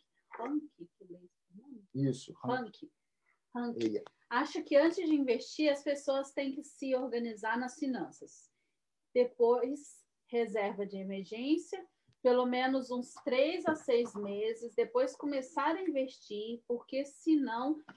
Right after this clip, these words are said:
Speaker 1: qualquer queda na bolsa, as pessoas se apavoram e vendem as ações arcando com um prejuízo.
Speaker 2: É. Ó, só uma ressalva aí, o, o Hank, é, Hawk, né? Hawk.
Speaker 1: É Hawk?
Speaker 2: É, é, é Hawk, é
Speaker 1: É
Speaker 2: Hawk.
Speaker 1: Hawk?
Speaker 2: Hawk,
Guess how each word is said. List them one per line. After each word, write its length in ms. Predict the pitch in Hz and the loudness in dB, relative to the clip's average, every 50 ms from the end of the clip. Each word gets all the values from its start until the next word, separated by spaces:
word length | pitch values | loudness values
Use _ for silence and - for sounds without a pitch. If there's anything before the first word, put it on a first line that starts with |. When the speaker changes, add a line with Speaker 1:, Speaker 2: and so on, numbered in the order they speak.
| _ _ | _ _
Speaker 1:
qualquer 480 | - 262 254 254 - 359 359 427 - | 4 6 6 4 4 0 0 0 -2
queda 320 | - - 285 285 277 277 269 | -2 -2 0 0 0 0 0
na 160 | 262 233 214 | 0 0 -2
bolsa, 480 | 196 190 226 233 247 254 254 - - | 0 2 4 4 4 4 2 -2 -2
as 120 | 240 233 - | -4 -2 -2
pessoas 540 | - 240 233 233 - - 233 233 233 233 - | -2 -2 -2 -2 -2 -2 0 0 0 -2 -6
se 180 | - - 240 | -4 -2 -2
apavoram 880 | 220 220 226 - 208 190 180 170 190 185 196 208 226 247 247 269 247 - 254 | -2 -2 -2 -4 -4 -4 -4 -4 -2 2 2 2 2 2 2 0 0 -2 -4
e 140 | 262 269 | -6 -6
vendem 380 | 247 233 233 233 240 233 240 240 | -2 0 0 0 0 0 -2 -2
as 100 | 233 233 | 0 0
ações 640 | 233 226 226 - - - 202 208 220 240 233 - _ - | -2 -4 -4 -6 -6 -6 -4 -4 -4 -6 -8 -10 _ -6
arcando 560 | 220 226 233 - _ - 220 220 220 220 233 | -6 -6 -6 -8 _ -6 -4 -4 -2 -4 -6
com 160 | 226 - 233 | -6 -6 -6
um 120 | 240 262 277 | -6 -4 -4
prejuízo. 760 | 277 277 262 262 254 247 262 240 202 151 131 - - - - _ _ _ - - _ _ _ _ - 123 | -2 0 0 0 -2 -2 -4 -6 -6 -6 -8 -12 -18 -20 -20 _ _ _ -20 -20 _ _ _ _ 0 2
Speaker 2:
É. 180 | 123 117 - - - - - - _ - | 2 2 2 -2 -6 -18 -20 -16 _ 8
Ó, 200 | 143 147 123 113 | 10 10 10 10
só 220 | - - 180 190 | 8 8 8 8
uma 120 | 214 240 208 | 10 10 10
ressalva 640 | 202 175 143 - - 160 143 143 143 135 - 131 123 | 10 8 8 6 6 8 10 12 10 10 10 8 6
aí, 280 | 131 147 156 156 147 | 8 8 8 10 10
o, 60 | 131 127 | 8 8
o 680 | 123 110 123 123 123 120 117 117 113 113 110 104 104 - | 8 6 6 6 6 6 6 6 6 8 6 6 4 2
Hank, 280 | 131 127 123 117 107 - _ _ _ - | 0 0 0 0 -2 -6 _ _ _ -4
é, 280 | 113 113 107 107 101 101 - | 0 2 2 2 0 2 4
Hawk, 400 | 135 135 135 123 - - - 113 | 8 8 8 8 6 2 -4 -6
né? 200 | 113 127 131 - - | -4 -2 -2 -2 2
Hawk. 320 | 120 131 147 139 - - | 6 6 6 6 4 0
Speaker 1:
É 80 | 202 196 165 202 | -6 -6 -4 0
Hawk? 400 | 240 302 359 311 - _ _ 113 | 0 0 0 0 -4 _ _ 0
Speaker 2:
É, 40 | 117 | 0
é, 460 | 226 - - 107 110 113 113 110 110 - _ _ _ _ - | 0 0 -2 -2 0 0 0 0 -2 -4 _ _ _ _ -10
é 100 | 120 113 104 - | -8 -8 -8 -8
Hawk, 540 | 110 107 101 101 - - _ - - - - - | -8 -6 -6 -6 -8 -10 _ -18 -18 -14 -10 -8
é 80 | 117 | -6
Speaker 1:
É 20 | 110 | -2
Speaker 2:
Hawk. 160 | 104 120 113 - | 2 2 2 2
Speaker 1:
Hawk? 420 | - - - - _ - - - _ - | 2 -2 -6 -10 _ -12 -12 -12 _ -2
Speaker 2:
Hawk, 360 | - 123 120 110 98 - - | 2 4 4 4 4 0 -6